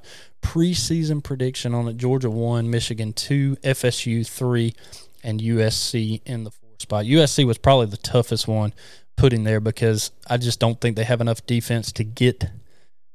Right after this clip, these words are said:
a hundred percent to this. But when I look at some of the others, I'm like, "Yeah, they get, they have, they've eventually gotta win a good one too." And I think Lincoln Riley finds himself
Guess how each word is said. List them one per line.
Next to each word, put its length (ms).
a 60
hundred 260
percent 440
to 300
this. 460
But 400
when 100
I 60
look 240
at 60
some 180
of 80
the 80
others, 340
I'm 140
like, 200
"Yeah, 200
they 240
get, 220
they 160
have, 100
they've 500
eventually 440
gotta 180
win 180
a 60
good 140
one 180
too." 260
And 100
I 60
think 360
Lincoln 320
Riley 260
finds 280
himself 340